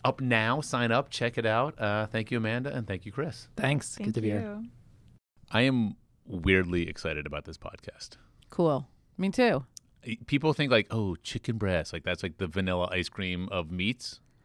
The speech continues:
Speaker 4: Yeah, and in fact, that's how I felt about chicken breasts.
Speaker 1: Me, I, I love, I love
Speaker 4: You
Speaker 1: me
Speaker 4: do?
Speaker 1: a chicken breast.
Speaker 4: But
Speaker 1: Even
Speaker 4: if you
Speaker 1: though
Speaker 4: had to choose between a breast and a thigh.
Speaker 1: Well, all right. If anyone who subscribes to Bon Appetit or goes on our website, y-, there are a lot of chicken thigh recipes, like, "Oh, more flavorful, more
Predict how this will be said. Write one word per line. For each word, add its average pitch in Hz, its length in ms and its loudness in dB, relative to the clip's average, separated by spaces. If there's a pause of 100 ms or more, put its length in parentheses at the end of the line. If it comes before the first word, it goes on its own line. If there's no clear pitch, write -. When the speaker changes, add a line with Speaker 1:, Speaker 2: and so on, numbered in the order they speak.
(160)
Speaker 4:
Yeah, 302 280 2
and 208 120 2
in 214 100 2
fact, 214 340 4
that's 202 260 2
how 208 120 4
I 202 140 4
felt 151 280 0
about - 200 -4
chicken 147 280 -8
breasts. - 440 -8 (600)
Speaker 1:
Me, 101 380 2
I, 101 180 0
I 87 160 -4
love, 78 260 -8 (100)
I 85 100 -8
love 80 200 -4
Speaker 4:
You 208 60 -4
Speaker 1:
me 82 100 -6
Speaker 4:
do? 95 60 -4
Speaker 1:
a - 40 -2
chicken - 240 -4
breast. - 240 -10
Speaker 4:
But - 80 2
Speaker 1:
Even 320 140 6
Speaker 4:
if - 40 12
you - 40 12
Speaker 1:
though 330 60 12
Speaker 4:
had 320 100 10
to 320 120 4
choose 285 300 -2
between 247 280 0
a 220 60 0
breast 208 340 0
and 185 120 -2
a 175 80 -2
thigh. 185 500 0 (220)
Speaker 1:
Well, 151 500 10
all 123 60 6
right. 80 160 0 (420)
If 110 140 2
anyone 147 300 4
who 123 260 4
subscribes 104 540 0
to 107 40 -4
Bon 92 160 0
Appetit 85 480 -4
or 82 200 -6
goes 78 200 -6
on 82 140 -6
our 78 60 -6
website, 78 380 -6 (200)
y-, 98 160 -10
there 110 220 4
are 90 100 4
a 85 180 -2
lot 85 200 0
of 82 80 -6
chicken - 280 -8
thigh 92 200 2
recipes, 95 500 -4
like, 104 160 -12
"Oh, 190 320 2
more 165 200 -2
flavorful, 147 600 4
more 165 380 2